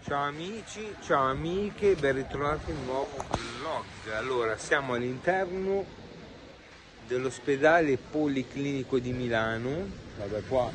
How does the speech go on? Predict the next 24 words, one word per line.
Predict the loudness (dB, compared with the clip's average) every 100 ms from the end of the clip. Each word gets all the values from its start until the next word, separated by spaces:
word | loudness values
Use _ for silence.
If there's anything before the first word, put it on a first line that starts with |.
| -6
indica | -8 -6 -4 2
un | 4 4 2 0 -2 -4 -4 -8 -10 -12 -12 2
padiglione, | 2 2 2 4 4 2 2 0 -4 -12 -12 -8 -6 -6 -2
di | 4
là | 6
c'è | 4 0
un |
altro | -2 -2 0
padiglione, | 2 2 0 2 2 2
insomma, | 0 -2 -2 0 0 -2 -4 -6 -12 -14 -14 -14 -14 -14 -16 -14
sono | -2 0 2
i | 0
secoli | -2 8 8 8 4 2 0
che | 4 6 8 6 2 0 -2 -4 -2
io | 0
prima | 0 0 0
questo | 0 -2 2
lo | 0
frequentavo | 2 -2 -2 0 4 6 4 0
perché | -4 -2 -2
appunto | -2 -2 -2 0
lavorando | 2 0 -2 -4 -6
sulle | -6 -6
ambulanze | -4 -2 -2 -4 -8 -8 -8